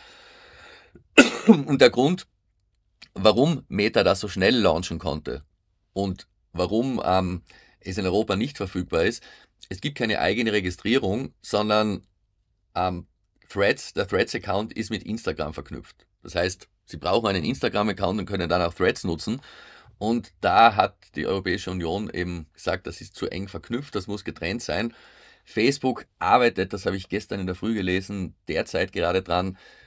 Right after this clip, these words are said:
das etwas stärker zu entkoppeln. Es ist zum Beispiel derzeit, wenn Sie Threads nutzen, können Sie Ihren Threads-Account nicht löschen, ohne auch zugleich Ihren Instagram-Account zu löschen. Ähm, das soll sich in Zukunft ändern, dann wird das eventuell auch in Europa verfügbar sein.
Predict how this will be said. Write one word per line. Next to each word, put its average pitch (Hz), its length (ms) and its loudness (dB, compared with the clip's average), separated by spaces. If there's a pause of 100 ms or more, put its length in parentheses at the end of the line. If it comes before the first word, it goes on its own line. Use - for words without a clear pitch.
(320)
das 95 200 0
etwas 98 340 -2
stärker 92 360 0
zu - 120 -6
entkoppeln. 113 640 0 (720)
Es 98 120 -10
ist 117 160 -6
zum 123 100 0
Beispiel 98 500 2 (100)
derzeit, 95 420 2
wenn 92 120 -2
Sie 90 80 -10
Threads - 360 -2
nutzen, 101 460 -6
können 98 260 -6
Sie - 100 -8
Ihren 85 200 -4
Threads-Account 80 760 -2
nicht 92 240 -6
löschen, 90 320 -4
ohne 104 360 2
auch 92 160 0
zugleich 80 380 -2
Ihren 82 120 0
Instagram-Account 90 720 -2
zu - 80 -2
löschen. 90 340 0 (640)
Ähm, 95 320 -2 (140)
das 95 220 -2
soll 104 160 2
sich 113 160 -6
in 107 80 -4
Zukunft 113 420 -6
ändern, 98 420 2
dann 90 280 -2
wird 104 240 0
das 92 300 -2
eventuell 92 500 -2
auch 82 260 -2
in 87 80 0
Europa 82 380 0
verfügbar 76 480 -6
sein. 67 300 -8